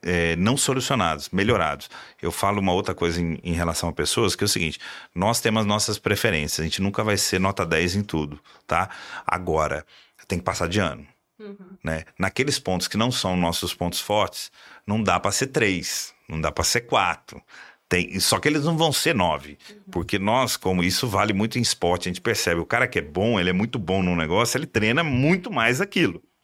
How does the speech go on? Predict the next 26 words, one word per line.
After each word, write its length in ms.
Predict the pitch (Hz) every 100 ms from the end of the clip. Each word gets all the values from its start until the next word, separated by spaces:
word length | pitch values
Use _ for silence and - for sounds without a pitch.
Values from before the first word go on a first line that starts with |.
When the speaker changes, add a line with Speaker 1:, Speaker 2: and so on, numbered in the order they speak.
| _ _
Speaker 1:
né? 200 | 92 110 127
Speaker 2:
Uhum. 60 | 107 120 - _
Speaker 1:
É, 560 | - 90 92 90 90 85
isso 260 | 90 - 123
vale 200 | 104 101
também 340 | 120 104 101
a 60 | 107
gente 280 | 98 95 -
como, 400 | 101 107 107 98
como 280 | 98 98
profissional. 540 | 98 104 - 139 104 87
Então, 220 | 90 123
o 40 | 131 - - -
que 120 | 131
a 20 |
gente 220 | 113 101
precisa 540 | - 95 - 165 127 101
é 40 |
melhorar 880 | 101 107 127 170 214 214 131 120 151
pra 140 | 147
ele 120 | 147
não 140 | 151 160
ser 240 | - 151
muito 260 | 160 147 165
<laughs> 0 |
negativo. 640 | 160 127 175 165 127